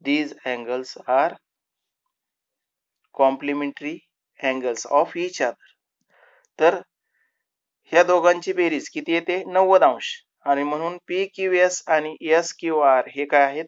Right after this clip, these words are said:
परस्परांचे कोटी कोन आहेत. तर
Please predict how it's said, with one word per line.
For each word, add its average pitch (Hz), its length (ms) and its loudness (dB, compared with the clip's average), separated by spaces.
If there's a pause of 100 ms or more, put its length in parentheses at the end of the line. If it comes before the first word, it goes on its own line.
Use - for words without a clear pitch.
(140)
परस्परांचे 135 720 -10 (1300)
कोटी 135 320 -8
कोन 156 340 -6 (180)
आहेत. 131 240 -12 (1300)
तर 165 160 -8